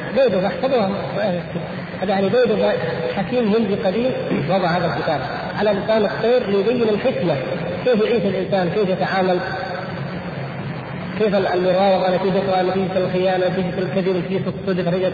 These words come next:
كذا. هذه حكمة، يعني بعضها فيها عبر. لو، لو، لو نظرنا إلى أمة ليس لديها دين ولا إيمان ولا كتب، هذه لا تقوم حياة الناس إلا بشيء من ذلك.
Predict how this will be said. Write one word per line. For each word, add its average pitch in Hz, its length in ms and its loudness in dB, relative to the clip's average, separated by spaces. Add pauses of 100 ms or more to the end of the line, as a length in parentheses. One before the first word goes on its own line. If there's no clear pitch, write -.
كذا. 185 200 0 (480)
هذه 320 280 0
حكمة، 214 360 -2 (640)
يعني 180 140 0
بعضها 214 420 0
فيها 254 200 2
عبر. 226 280 2 (800)
لو، 170 100 2
لو، 165 400 4
لو 185 160 2
نظرنا 220 400 0 (440)
إلى 202 260 2
أمة 220 380 2
ليس 240 260 2
لديها 202 400 4
دين 208 280 2
ولا 185 300 2
إيمان 185 380 2
ولا 170 220 4
كتب، 269 300 2 (640)
هذه 277 400 0 (140)
لا 277 160 2
تقوم 285 340 0
حياة 254 260 2
الناس 262 360 2
إلا 269 200 2
بشيء 254 440 2
من 220 180 2
ذلك. 147 320 2